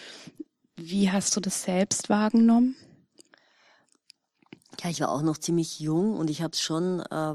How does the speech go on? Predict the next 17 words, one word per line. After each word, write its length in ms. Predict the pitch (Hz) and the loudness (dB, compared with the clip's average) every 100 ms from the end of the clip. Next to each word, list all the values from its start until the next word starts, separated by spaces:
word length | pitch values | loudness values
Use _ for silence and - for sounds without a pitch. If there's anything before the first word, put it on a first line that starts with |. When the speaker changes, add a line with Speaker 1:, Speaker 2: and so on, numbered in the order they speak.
| 147 | -8
Speaker 2:
wahrgenommen, 840 | - 147 139 165 175 190 180 190 185 | -8 -4 0 0 0 0 2 0 -2
auch 140 | - - - _ _ _ - | -6 -12 -20 _ _ _ -12
teilweise 300 | 151 147 131 | -8 -6 -6
eben 120 | 143 | -6
auch 120 | - | -8
durch 200 | - 196 | -10 -10
Anfeindungen 920 | - 156 160 156 165 156 156 156 156 - | -4 -2 -2 -2 -2 -2 0 0 0 0
oder 160 | 151 | -2
durch 120 | 147 | -4
die 140 | - - | -4 -2
Anfeindungen, 500 | 143 143 156 156 156 | -2 -2 0 0 0
die 100 | 156 | -2
ohnehin 460 | 156 156 156 170 | -2 -2 0 0
schon 220 | 160 175 165 | 0 -2 -2
da 280 | 151 151 | -2 -2
waren. 220 | 156 156 165 | -2 -2 -2
Eben 320 | 147 147 | -4 -6